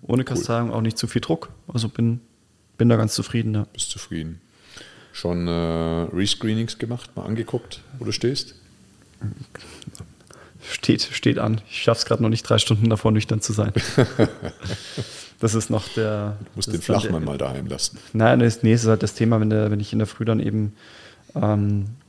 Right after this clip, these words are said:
Speaker 1: schon was gegessen hab und so weiter. Das ist, ich werd's, ähm, mir für morgen vor der, vor der Arbeit ist es geplant.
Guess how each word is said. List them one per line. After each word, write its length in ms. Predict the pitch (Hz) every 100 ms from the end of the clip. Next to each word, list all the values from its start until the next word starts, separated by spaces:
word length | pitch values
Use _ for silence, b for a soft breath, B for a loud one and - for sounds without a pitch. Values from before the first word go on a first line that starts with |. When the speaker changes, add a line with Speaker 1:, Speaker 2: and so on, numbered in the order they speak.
| _ _ _ _ _ _ - _ _ _ _ _ _ - -
Speaker 1:
schon 180 | - 107
was 120 | -
gegessen 380 | 110 117 - 113
hab 120 | 113
und 100 | 110
so 100 | 107
weiter. 240 | 107 110 104
Das 40 | 101 -
ist, 160 | - - -
ich 160 | -
werd's, 380 | 104 - - - -
ähm, 540 | 101 101 101 101 98 98 - B B B B B 107
mir 220 | 110 104 - -
für 260 | - 104 107
morgen 800 | 107 107 120 135 139 135 139 127 -
vor 300 | - - 110
der, 400 | 110 110 107 107 107
vor 140 | 110
der 100 | 104
Arbeit 340 | 110 110 107 - -
ist 100 | 107
es 120 | -
geplant. 400 | 107 101 101